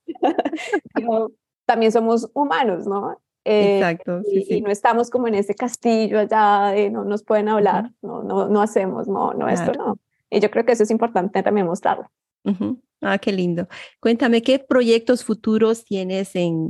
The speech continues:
Speaker 2: cuanto a la, a la promoción o, ah, justamente promoción de las carreras en stem o ayudar a, a,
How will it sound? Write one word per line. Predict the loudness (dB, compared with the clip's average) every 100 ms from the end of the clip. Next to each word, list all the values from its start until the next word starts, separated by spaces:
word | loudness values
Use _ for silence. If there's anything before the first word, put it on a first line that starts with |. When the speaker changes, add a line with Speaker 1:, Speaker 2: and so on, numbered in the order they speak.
| -4
Speaker 2:
cuanto | -2 -2 -2 0
a |
la, | 0 0 -4 -10 _
a | -6
la | -4 -2 -4 -4 -8 -12 -20 -12
promoción | -2 2 2 0 2 4 6 4 4 2 -2
o, | -2 2 2 4 4 2 2
ah, | 0 0 -4 -8
justamente | -4 0 0 0
promoción | 0 2 2
de | 2
las | 0
carreras | -2 -2 0 0 0
en | -2
stem | 2 2 2 0 -8 -20 _ 0
o | 4 4 4
ayudar | 2 2 2 2 2
a, | 0 -2
a, | -2